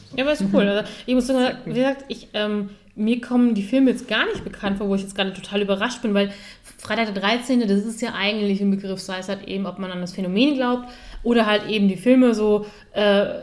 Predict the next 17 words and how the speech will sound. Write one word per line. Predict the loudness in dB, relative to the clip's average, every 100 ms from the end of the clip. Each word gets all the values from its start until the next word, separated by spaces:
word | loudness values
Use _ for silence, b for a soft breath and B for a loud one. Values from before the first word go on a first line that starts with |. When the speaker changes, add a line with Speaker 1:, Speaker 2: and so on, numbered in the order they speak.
| -8
Speaker 2:
man | -2 -2 2
hat | 2
davon | 2 2 2
gehört, | 2 2 0 0
man | -4
verbindet | -4 0 2 2
es | 0 -4
eben | -4 -2 -2 -4
halt | -8
mit | -10 -4
Horror | -4 -2 -4
oder | -6
mit | -10 -4
Halloween, | -2 0 2
je | 0
nachdem. | 0 -4 -2 2 2 0 B B B B 2
Ähm, | 2 2 -4